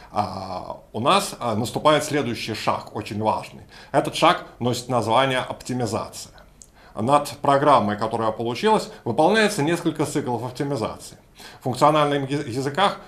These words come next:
существуют очень развитые инструменты высокоуровневой оптимизации, и вот на этом шаге, а,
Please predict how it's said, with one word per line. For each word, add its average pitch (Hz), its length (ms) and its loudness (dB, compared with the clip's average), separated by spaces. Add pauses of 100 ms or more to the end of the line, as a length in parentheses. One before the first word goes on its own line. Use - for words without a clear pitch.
существуют 135 440 0
очень 127 220 -2
развитые 101 520 0
инструменты 104 540 -6
высокоуровневой 110 720 -2
оптимизации, 170 720 -2 (200)
и 202 80 0
вот 190 240 2
на 147 180 6
этом 143 220 0
шаге, 185 460 2 (220)
а, 104 600 0